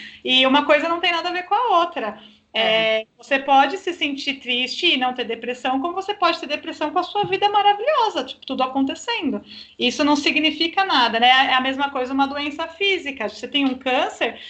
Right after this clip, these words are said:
Speaker 1: tem gente que faz atividade física, come bem, nunca fumou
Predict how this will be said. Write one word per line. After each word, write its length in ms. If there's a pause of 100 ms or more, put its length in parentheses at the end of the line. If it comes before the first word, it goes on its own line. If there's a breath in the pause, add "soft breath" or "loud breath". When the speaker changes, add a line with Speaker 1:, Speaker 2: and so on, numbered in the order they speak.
(240 loud breath)
Speaker 1:
tem 160
gente 280
que 100
faz 180
atividade 480
física, 380
come 360
bem, 380
nunca 300
fumou 720